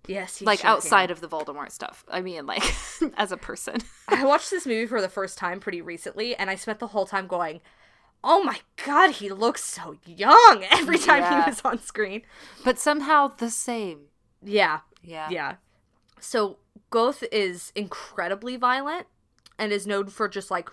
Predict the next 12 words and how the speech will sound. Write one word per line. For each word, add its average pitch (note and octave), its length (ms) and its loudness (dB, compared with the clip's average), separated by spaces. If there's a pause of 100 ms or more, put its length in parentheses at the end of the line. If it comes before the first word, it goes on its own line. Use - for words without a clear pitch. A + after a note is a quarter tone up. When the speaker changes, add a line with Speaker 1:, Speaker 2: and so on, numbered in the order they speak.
(520)
Speaker 1:
randomly F3+ 960 -10
shooting F3 500 -8
or F3+ 60 -10
torturing F3 460 -12
the F3 60 -12
pri-, F3 220 -14 (140)
prisoners F3+ 460 -10
for F3 140 -14
no F3 140 -6
reason, F3+ 600 -10 (600)
which A3 380 0 (140)
wasn't, A#3 380 2